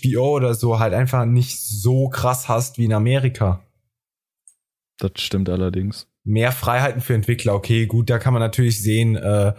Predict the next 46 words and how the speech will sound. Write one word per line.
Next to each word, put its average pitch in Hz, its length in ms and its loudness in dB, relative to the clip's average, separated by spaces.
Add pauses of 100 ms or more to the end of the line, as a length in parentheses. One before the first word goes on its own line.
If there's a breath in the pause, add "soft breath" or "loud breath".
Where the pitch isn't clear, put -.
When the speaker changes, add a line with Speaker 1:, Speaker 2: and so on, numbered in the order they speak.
(300 loud breath)
Speaker 1:
was 107 220 0
in 117 80 2
Zukunft 107 480 0
kommt. 131 240 0
Das 120 100 0
ist - 60 -8
vielleicht 117 200 -2
ganz 104 160 0
interessant, 95 640 0 (540)
äh, 110 40 -4
was 95 240 0
man 98 140 0
da 92 100 2
noch 87 120 0
machen 92 260 2
kann. 95 400 0
Ähm, 90 800 0
Speaker 2:
Gut, 101 260 -4
die 104 80 0
Mehrfreiheit 98 560 0
für - 140 -6
Entwickler, 92 360 -2
das 90 200 -4
war 90 60 2
aber 92 120 -2
auch 90 140 -2
der 87 160 -2
Hauptpunkt, 90 440 -4
den 87 140 -2
sie 82 120 0
jetzt 82 260 -4
auf 85 140 -6
der 85 380 -2
W 87 120 -4
W 87 100 -2
D 87 120 -4
C 90 240 -4
hatten. 95 340 -4 (100)
Also 98 220 -4
das 92 160 -6
Speaker 1:
Was 120 140 2
Speaker 2:
war 92 40 0
ja 95 100 2
so 92 140 -6
quasi 92 560 -4
überall. 92 640 -2